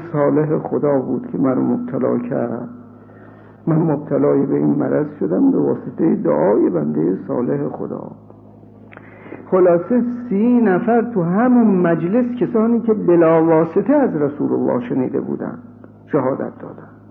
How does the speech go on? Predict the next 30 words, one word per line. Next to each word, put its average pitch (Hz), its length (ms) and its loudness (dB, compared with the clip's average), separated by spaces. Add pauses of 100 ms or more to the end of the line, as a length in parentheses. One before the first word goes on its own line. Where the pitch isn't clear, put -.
(1800)
بنابراین 180 760 4
از 165 200 0 (180)
سیصد 208 400 -2
و 208 80 2
شصت 214 460 -2
نفر 196 480 0 (540)
در 165 160 0
کتاب 151 380 -2
الغدیر، 143 680 0
از 139 120 -4 (160)
سیصد 175 320 -2
و 185 80 2
شصت 220 400 -2
نفر 185 300 -2
از 147 180 -2 (160)
اصحاب 185 640 -2
رسول 156 400 0
الله 190 320 0
که 160 80 0
خودشون 202 680 2
به 151 60 -4
گوش 156 260 -4
خودشون 220 520 0
شنیدن 151 480 0 (340)
و - 120 4
بلا 160 340 4
واسطه 151 520 2
نقل 175 400 2
کرده 147 380 -2
اند، 180 300 -2